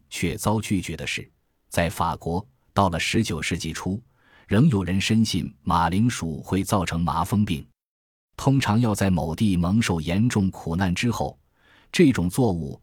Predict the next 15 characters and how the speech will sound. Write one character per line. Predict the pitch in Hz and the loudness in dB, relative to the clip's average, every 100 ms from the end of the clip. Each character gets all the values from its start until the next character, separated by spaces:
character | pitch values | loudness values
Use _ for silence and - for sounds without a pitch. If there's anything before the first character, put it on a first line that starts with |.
| _ | _
才 | - 90 95 | -4 -2 0
得 | 82 | -2
到 | 87 78 | -2 -4
该 | - 107 107 | -2 -2 0
地 | 90 80 | 0 -2
民 | 80 104 | 0 0
众 | 101 | 0
的 | 90 80 | -2 -6
全 | - 87 92 | -8 -4 0
面 | 120 80 | 0 0
接 | - 76 | -6 -6
受。 | - - _ _ _ _ _ _ - | -6 -8 _ _ _ _ _ _ 0
爱 | 135 113 | 2 2
尔 | 73 | 0
兰， | 69 69 80 | -4 -4 -2